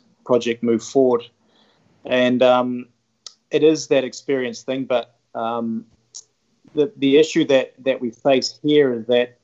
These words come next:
uh, we have to use, and particularly with this lockdown scenario, we have to use what we have,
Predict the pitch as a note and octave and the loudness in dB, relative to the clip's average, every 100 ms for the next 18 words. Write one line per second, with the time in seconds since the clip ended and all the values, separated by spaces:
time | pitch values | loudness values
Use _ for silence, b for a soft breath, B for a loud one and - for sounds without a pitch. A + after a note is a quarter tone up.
0 | - - A#2 A#2 A2+ A2 B2+ B2 G#2+ C3+ | -20 -8 -4 -2 -2 -6 -4 -6 -2 -2
1 | - C3+ B2+ A#2+ A#2+ - _ C3 C#3 C3 | -2 0 0 0 -6 -12 _ 2 4 4
2 | A#2+ - _ _ _ B2+ A2+ D3+ C#3+ B2+ | 0 -16 _ _ _ -4 -2 -2 0 0
3 | A#2 A2+ B2+ B2 - A#2+ A2+ A2+ B2 C#3 | 0 0 0 0 0 -2 -2 -2 2 4
4 | C3 A#2 A2+ A2+ B2 - A2+ A#2+ A2+ A#2+ | 2 2 -2 -6 -8 -8 -6 -4 -4 -6
5 | A#2 A#2+ A2 A2+ | -6 -4 -4 -4